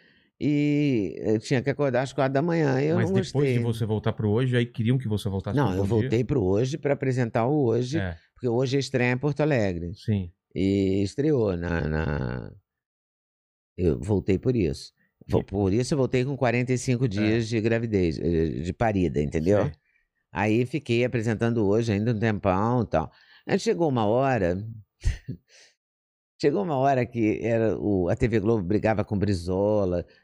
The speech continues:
Speaker 1: Tava, chegou um momento político muito complicado pra apresentador.
Speaker 2: Que ano era
Speaker 1: Porque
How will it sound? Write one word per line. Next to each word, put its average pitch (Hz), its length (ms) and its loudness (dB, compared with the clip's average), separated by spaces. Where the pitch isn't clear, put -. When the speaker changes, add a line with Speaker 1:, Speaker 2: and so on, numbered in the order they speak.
Speaker 1:
Tava, 139 320 4
chegou 180 320 0
um 175 120 0
momento 139 420 0
político 120 500 0
muito 139 280 0
complicado 98 920 0
pra 78 300 2
apresentador. 85 840 0
Speaker 2:
Que - 140 -4
ano 110 160 0
era - 100 2
Speaker 1:
Porque 110 760 0